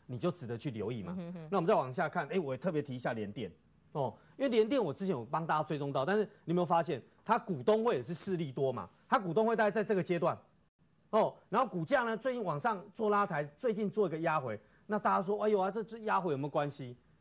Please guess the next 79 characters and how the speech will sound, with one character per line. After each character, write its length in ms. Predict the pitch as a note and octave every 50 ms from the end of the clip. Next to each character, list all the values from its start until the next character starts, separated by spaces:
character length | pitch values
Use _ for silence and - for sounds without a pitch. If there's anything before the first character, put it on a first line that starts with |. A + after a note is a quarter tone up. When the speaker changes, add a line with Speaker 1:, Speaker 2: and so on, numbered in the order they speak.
| _ _
Speaker 1:
其 40 | -
实 80 | G#3 G3
我 120 | D3 B2+
觉 160 | - - A#2
得 80 | G#2 B2+
还 240 | A2 G#2 G#2 G2+ A#2
好， 220 | A2+ F#2+ E2 E2+
你 120 | G#2 C#3+ E3
这 120 | D#3+ -
个 80 | G#3 F#3
把 80 | D3+
它 80 | C3 D3
消， 300 | C#3+ - E3+ D#3 D#3 C3+ - - -
消 180 | - E3 D3+
掉 140 | D3 D#3 C#3
来 100 | A#2+ G#2+
看， 220 | A2 - C3 G2+ - - _ - - _ _
它 240 | - A3 B3 C4 C4
只 200 | - - E3+ C#3+
是 120 | B2+ G#3
拉 340 | G#3+ F3+ A#3+ A3+ A3 A#3 A#3+
回 220 | - F3 D#3+ D3+
到 200 | D#3 - G#3+ F3
怎 80 | C#3+ A#2+
么 60 | B2
样？ 100 | A2+ F#2+ - - _ _ _ _
哦， 160 | - D#3 D3
你 120 | C#3 C3
充 240 | C3 - - G#3 A3
其 160 | A3 A3 -
量 140 | D3+ G3+ F#3+
来 140 | D#3+ D3+ D3+
讲 160 | - D#3 A2+
的 60 | A2+
话， 220 | C3+ D3+ B2+ G#2 - - _ _
其 140 | - -
实 40 | D3+
这 140 | D3 - A3
个 180 | F#3 D#3 B2 - - _ _ _
是 220 | - - G3+ F3+ -
十 360 | - - - - C3+ C3+ E3
日 20 | F#3+
线 180 | - - F#3
的 80 | C#3+ B2
位 160 | B2 A#2 A2
置 140 | G#2+ - -
嘛， 180 | F2 D#2+ E3 E3+
Speaker 2:
嗯 180 | F3+ F#3+ G3 B3
哼。 40 | G#4 D#3+
Speaker 1:
拉 220 | G3 G#3+ A#3 A3
回 120 | F#3+ F3
到 200 | E3+ A3+ G3 F3
十 220 | E3 - - C#3+ D3+
日 40 | D#3
线， 260 | - F#3 D3 A#2+ - - _
而 60 | E3
且 200 | D#3+ G3 D3+ - - - _ _ _ _
做 240 | - B3+ G#3+ F3+
一 40 | D#3+
个 200 | - D#3+ B2+ A2 - - _
稍 240 | - - - E3
微 60 | E3 E3
做 180 | - - D3+ C#3
量 240 | D#3 D#3 B2 B2+
缩。 220 | A#2+ - C3+ B2 E3
那 160 | A3 G3+ D#3+ - - _ _ _ _ _ _ _ -
外 180 | A3+ A#3+ G#3+
资 180 | F#3+ - F#3+ A3+
买 160 | A3+ F#3+ C3+
这 140 | B2+ - G3+
么 100 | F#3+ E3
多， 300 | - F3+ E3+ F#3 - - -
稍 300 | - - - - G#3+ G#3+
微 140 | A3 A3 G#3+
做 220 | G#3 - A#3+ G3
一 40 | D#3+
个 40 | C#3+
减 220 | C#3 - - D3 D#3
码 160 | D#3+ C#3+